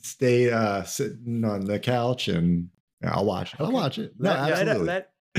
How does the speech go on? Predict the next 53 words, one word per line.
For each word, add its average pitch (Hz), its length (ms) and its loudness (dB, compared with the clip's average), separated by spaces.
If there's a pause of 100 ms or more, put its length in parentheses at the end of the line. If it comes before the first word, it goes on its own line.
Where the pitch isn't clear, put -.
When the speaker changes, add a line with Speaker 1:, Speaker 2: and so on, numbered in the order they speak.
(160)
Speaker 2:
let 170 140 0
us 190 180 2
know 175 140 4
when 160 160 2
you're 151 120 2
done 143 260 0
watching 123 340 -2
it. 104 80 -4
I 110 80 0
wanna 139 180 2
see 135 140 -2
if 123 40 -4
you 127 140 2
actually, 113 400 -2
if 113 100 -4
you 120 100 -2
watch 107 200 -4
it 131 80 -10
tonight. 147 240 0
Which, 165 160 -8
by 196 140 2
the 196 100 0
way, 175 220 -2 (140)
Speaker 1:
<laughs> - 160 -20
Speaker 2:
Seth, 175 300 0
you 180 60 2
have 151 140 2
a, 143 240 0 (300)
we 190 200 0
do, 220 180 2
I 170 100 4
wanna 180 260 4
announce, 170 360 0
we 170 80 -2
do 185 160 0
have 175 160 0
Alonzo 151 480 2
Duralde 151 480 0
coming 165 240 -2
back 143 240 0
on 147 160 0
to 143 80 -4
follow 151 380 2
up. 156 160 0
He 175 100 0
assigned 165 380 0
Seth 151 300 -2
five 147 420 -4
classic 156 460 -2
Christmas 175 420 0
movies 180 320 2
to 180 100 -2
watch. 165 380 0